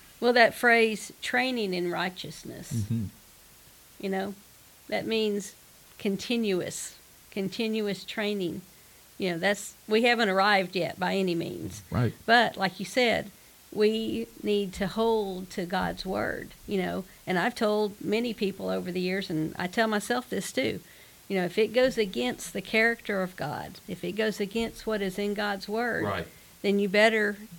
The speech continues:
Speaker 1: stop and think about that.
Speaker 2: Yes.
Speaker 1: You know, if something you're doing or, or, you know, thoughts that you have, if, if that's against the character of God, then you know that that's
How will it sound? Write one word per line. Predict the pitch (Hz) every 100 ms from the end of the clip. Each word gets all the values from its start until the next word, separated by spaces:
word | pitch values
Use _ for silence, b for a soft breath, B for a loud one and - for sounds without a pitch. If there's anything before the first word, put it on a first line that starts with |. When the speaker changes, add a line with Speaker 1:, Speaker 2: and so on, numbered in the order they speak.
| -
Speaker 1:
stop | - - 208 208
and | 208 185 185 185 - - - - - - - -
think | - 240
about | 175 156 180
that. | 165 135 - -
Speaker 2:
Yes. | 101 87
Speaker 1:
You | 196
know, | 185 135 - B -
if | 185
something | - 226 226 233
you're | 220 226
doing | 214 208 226 226 226 196
or, | 170 180 180 B B -
or, | 196 170 160 190 - - - - - - - - -
you | 208
know, | 180 180 180 - - 349 -
thoughts | - 196 226 -
that | 233
you | 220 233
have, | 233 233 233 226
if, | 185 -
if | - 185
that's | 214 233
against | 208 185 226 -
the | 220
character | - 214 214 208 185
of | 170
God, | 175 190 185 - 185
then | 185 165 175 - - B B B B - -
you | - 196
know | 190 185
that | 165
that's | 170 165 -